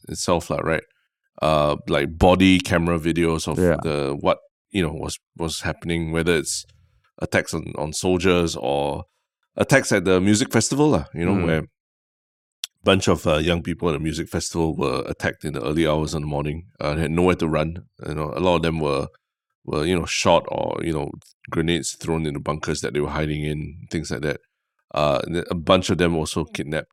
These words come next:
Speaker 1: and became hostages. Uh, some of them, their s-, looks like the dead bodies were being paraded around in
Speaker 2: Mm.
Speaker 1: Gaza as well, like, pulled back to Gaza and paraded around. So, yeah, just really scary scenes, uh, 'cause it's, these were people who were,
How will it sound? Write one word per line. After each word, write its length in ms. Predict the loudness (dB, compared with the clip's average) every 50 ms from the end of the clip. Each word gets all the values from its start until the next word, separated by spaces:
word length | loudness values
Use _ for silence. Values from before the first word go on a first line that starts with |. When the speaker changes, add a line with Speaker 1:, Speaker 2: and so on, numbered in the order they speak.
| _ -20 -16
Speaker 1:
and 320 | -16 -14 -14 -14 -14 -16
became 280 | -18 -10 -6 -4 -4 -2
hostages. 680 | -4 -4 -4 -4 -4 -4 -2 0 0 -2 -2 -4 -8 -12 _ _ _ _ _ _ _ _ -6
Uh, 260 | -4 -2 0 0 -2
some 280 | -2 0 2 2 4 4
of 140 | 4 4 4
them, 420 | 2 2 2 0 -2 -4 -4 -6 -10 -14 -14 -8
their 480 | -6 -4 -2 -2 -2 -2 -2 -4 -6 -8 -12 _ _ _ _ _ _ _ _ _ _ _ -20
s-, 280 | -14 -10 -10 -10 -10 -10 _ -8
looks 300 | 0 2 2 2 2 0
like 160 | -2 0 0
the 100 | -2 -4
dead 220 | -2 -2 -2 -2 0
bodies 320 | -2 0 0 0 -2 -2
were 80 | -2 -4
being 120 | -4 -6 -6
paraded 460 | -6 -6 -4 -2 -2 0 -2 -2 -4 -4
around 340 | -4 -4 -4 -4 -6 -6 -10 -10 -4 -2
in 60 | 0 2
Speaker 2:
Mm. 40 |
Speaker 1:
Gaza 300 | 2 2 2 0 0 -2 -4
as 160 | -4 -4 -2
well, 160 | -2 0 0
like, 180 | -2 -4 -6 -10
pulled 180 | -12 -10 -6
back 180 | -4 -4 -4 -4
to 60 | -8 -8
Gaza 280 | -6 -4 -4 -4 -6
and 140 | -8 -10 -10
paraded 280 | -6 -4 -2 -2 0 0
around. 200 | -2 -2 0 4
So, 280 | 6 8 8 8 6 2 -6 -20 _ _ _ _ _ _ _ _
yeah, 160 | 6 6 8 8
just 240 | 8 6 6 4 0
really 800 | -2 2 4 8 8 10 10 10 10 10 12 10 10 8 6 4 -2 _ _ _ _
scary 480 | -6 -4 2 6 6 8 8 8 6 6
scenes, 400 | 4 2 4 4 4 4 2 2
uh, 120 | 0 2
'cause 200 | 2 2 2 2
it's, 240 | 2 0 0 -2 0
these 240 | 4 4 4 6 6
were 60 | 4 2
people 360 | 2 0 0 2 2 0 2
who 120 | 0 0
were, 260 | 2 2 2 2 0